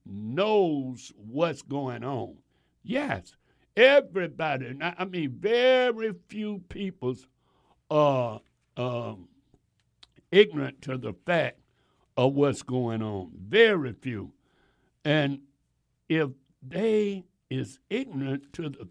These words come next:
fact, then they can hear somebody else saying the same thing. And, and you know, because we hearing other, other things, and we hearing the things that the Lord is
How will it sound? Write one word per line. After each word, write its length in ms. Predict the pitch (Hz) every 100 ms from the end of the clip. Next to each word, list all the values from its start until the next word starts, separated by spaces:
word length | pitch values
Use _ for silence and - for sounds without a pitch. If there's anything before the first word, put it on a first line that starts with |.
| -
fact, 380 | 240 226 143 _ _ _ _ _ -
then 260 | 175 180 165
they 160 | 202
can 200 | - 143
hear 280 | 139 180 175
somebody 640 | 175 190 185 202 208 220
else 280 | 254 233 175
saying 320 | - 156 170
the 100 | 170
same 440 | 170 156 156 170 175
thing. 420 | 220 185 113 - _ _ _ _ _ -
And, 280 | 160 160 147 -
and 180 | 160 156
you 100 | 185
know, 440 | 220 220 190 175 _ -
because 600 | 135 147 175 220 220 160
we 160 | 170 170
hearing 680 | 147 143 190 185 170 143 - _ -
other, 360 | 214 226 165 139 _ -
other 320 | 202 220 147
things, 640 | - 120 117 113 117 - _ _ _ _ -
and 160 | 143
we 160 | 139 127
hearing 720 | 123 - 214 214 170 143 120 - _ _ _ _ _ _
the 180 | - 127 - -
things 460 | 170 175 165 143
that 260 | - 127 135
the 140 | 107
Lord 760 | 110 107 107 160 208 139 107 92 _ _ _ _ _ _ _ _ -
is 340 | 135 131 -